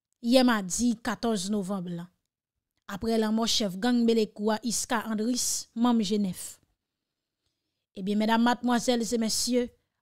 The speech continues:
en pile coup de balle t'a chanté parce que l'autre gang qui sous côté a bataille pour que yo contrôle territoire chef de gang ça t'a contrôlé.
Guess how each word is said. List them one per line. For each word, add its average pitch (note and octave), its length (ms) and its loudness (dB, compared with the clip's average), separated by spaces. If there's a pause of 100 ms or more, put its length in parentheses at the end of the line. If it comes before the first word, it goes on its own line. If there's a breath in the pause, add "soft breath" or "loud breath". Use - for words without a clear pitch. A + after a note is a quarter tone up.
en C4+ 100 2
pile F#4 420 10
coup F4+ 120 6
de A#3+ 100 2
balle E4 280 10
t'a D4+ 140 6
chanté C4+ 680 2 (640)
parce G#3+ 260 -2 (140)
que C#4+ 260 4 (1400)
l'autre C4+ 360 8
gang E4 320 6
qui E4+ 100 2
sous F4 200 0
côté C#4+ 420 2
a C#4 100 4
bataille B3+ 560 4
pour - 180 -8
que B3+ 140 6
yo A#3+ 160 8
contrôle B3 480 0
territoire A#3 540 0
chef A3+ 260 -2
de G#3+ 100 0
gang B3+ 360 2
ça A#3 440 0
t'a G3 160 -4 (160)
contrôlé. G3 520 -2